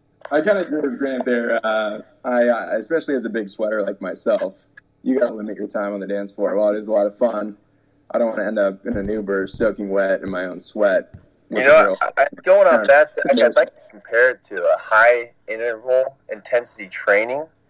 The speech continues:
Speaker 2: mythology there. You know,
Speaker 1: Yeah.
Speaker 2: you go in there and you just go ham for about ten seconds, right? And you smell that tank, right? And you check to see if it's okay. And then you take a water break. Then you go back and, and it, it just, it, you do it ten times.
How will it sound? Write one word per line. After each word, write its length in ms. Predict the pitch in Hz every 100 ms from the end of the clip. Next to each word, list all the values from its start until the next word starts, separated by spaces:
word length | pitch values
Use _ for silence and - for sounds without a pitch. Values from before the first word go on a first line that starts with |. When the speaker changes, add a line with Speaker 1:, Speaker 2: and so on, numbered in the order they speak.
| -
Speaker 2:
mythology 640 | 135 156 147 156 156 170
there. 320 | 175 175 190 _ _ _ _ _
You 80 | 151
know, 60 | 156
Speaker 1:
Yeah. 120 | 147
Speaker 2:
you 60 |
go 220 | 143 160 165
in 60 | -
there 400 | 131 127 127 127 _ _ _ -
and 140 | 123
you 60 | 120
just 200 | 123 -
go 140 | 120
ham 220 | 107 113 113
for 60 |
about 240 | 101 90 -
ten 180 | 110
seconds, 340 | - 104 - _
right? 300 | 95 92 101 -
And 140 | 110 110
you 60 |
smell 280 | - 139 123
that 180 | 110 -
tank, 340 | - 107 113 _ _ 104
right? 220 | 110 120 _
And 120 | 110
you 80 | 123 -
check 180 | 113 -
to 100 | 107
see 160 | -
if 100 | 104
it's 140 | 104 113
okay. 440 | 110 - 113 120 -
And 100 | 135
then 140 | 147
you 80 | 143 -
take 200 | 151 147 _ _ - -
a 80 | 156
water 280 | 196 196 165
break. 240 | 104 92 _
Then 140 | 139
you 100 | 139
go 140 | 143 143
back 280 | 143 143 147 _ _ _ _ _ _ -
and, 340 | 151 143 147
and 100 | 143 -
it, 220 | 131 -
it 60 | -
just, 260 | - - _ _ -
it, 160 | 107 _
you 140 | 131 135
do 100 | 175
it 120 | 165 -
ten 220 | 175 165
times. 400 | 156 151 151